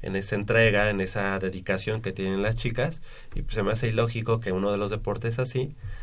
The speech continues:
solamente, o sea, no tenga, digamos, como el presupuesto así como libre para que haya mayor fogueo, ¿no?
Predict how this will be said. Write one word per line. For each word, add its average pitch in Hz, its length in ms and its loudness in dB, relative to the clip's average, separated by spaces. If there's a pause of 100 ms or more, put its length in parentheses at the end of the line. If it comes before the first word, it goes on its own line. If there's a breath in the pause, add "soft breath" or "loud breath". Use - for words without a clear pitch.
(200 loud breath)
solamente, 98 680 -2
o 104 100 0
sea, 101 180 4
no 101 160 4
tenga, 104 380 6
digamos, 95 340 4
como 92 180 2
el 82 100 -2
presupuesto - 580 0
así 95 160 -2
como 92 240 0
libre 92 320 2
para 85 300 0
que 87 240 -2 (280 loud breath)
haya 95 300 4
mayor 90 360 4
fogueo, 87 420 0
¿no? 85 100 4